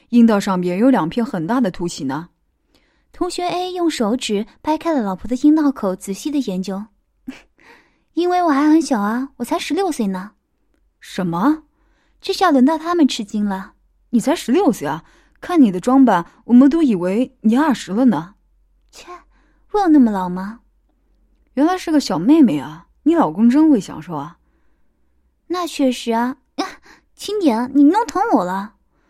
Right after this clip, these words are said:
Speaker 2: 通过视频，我看到同学 B 已经直接把嘴巴凑上去，开始舔老婆的阴道。老婆使劲把他的头掰开。
Speaker 1: “哇，真好吃啊！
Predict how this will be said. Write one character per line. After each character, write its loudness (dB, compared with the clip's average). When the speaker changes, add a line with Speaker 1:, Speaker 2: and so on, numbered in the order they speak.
Speaker 2:
通 -8
过 -4
视 -4
频， -4
我 0
看 2
到 6
同 4
学 0
B 2
已 2
经 6
直 0
接 -4
把 -4
嘴 -4
巴 -4
凑 -2
上 0
去， -6
开 -4
始 -4
舔 0
老 2
婆 -10
的 -4
阴 4
道。 -2
老 2
婆 -2
使 -2
劲 4
把 -8
他 -4
的 -4
头 -6
掰 -4
开。 -10
Speaker 1:
“哇， -4
真 0
好 0
吃 -10
啊！ -12